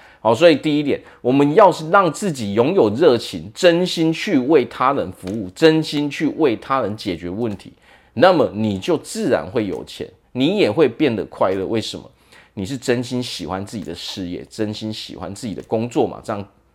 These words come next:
我们才不会累嘛。你真正有理想，别人才会认同你。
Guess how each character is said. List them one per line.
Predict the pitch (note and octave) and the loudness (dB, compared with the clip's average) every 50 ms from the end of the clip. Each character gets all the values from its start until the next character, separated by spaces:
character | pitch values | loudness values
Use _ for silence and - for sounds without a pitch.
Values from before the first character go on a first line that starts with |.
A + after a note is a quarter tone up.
| _ _ | _ _
我 | - G2 | -8 -6
们 | G2 G#2 | -6 -4
才 | - - A2 | 0 0 0
不 | A2 - A2 | 0 0 0
会 | A2+ A#2+ A#2+ | 0 0 2
累 | A#2 C3 A#2+ F#2+ | 2 2 0 0
嘛。 | E2+ C#2+ - - _ _ _ _ _ _ _ _ _ _ _ _ _ _ _ _ _ _ _ _ - - - _ | -2 -6 -14 -16 _ _ _ _ _ _ _ _ _ _ _ _ _ _ _ _ _ _ _ _ -20 -20 -18 _
你 | - B2 | -6 -2
真 | B2 C3 G3+ G#3+ | 4 4 6 8
正 | A3+ G#3 | 8 8
有 | E3 B2 A2 | 8 8 6
理 | A2 B2+ D3+ | 6 2 2
想， | D3 - F2 E2 - - | 4 2 0 0 -4 -4
别 | - A2+ A2+ C#3+ | 0 2 4 4
人 | D#3 A#2+ F2+ F2 | 4 2 0 0
才 | - - F2 F2+ G2 G#2+ _ - | -4 -4 -4 -4 -4 -8 _ -4
会 | C3 A#2 | -2 0
认 | A#2 B2+ A#2 G#2 | 2 0 0 0
同 | - G#2 F2+ F#2 F#2+ | -2 -4 -6 -6 -6
你。 | F2+ - | -10 -12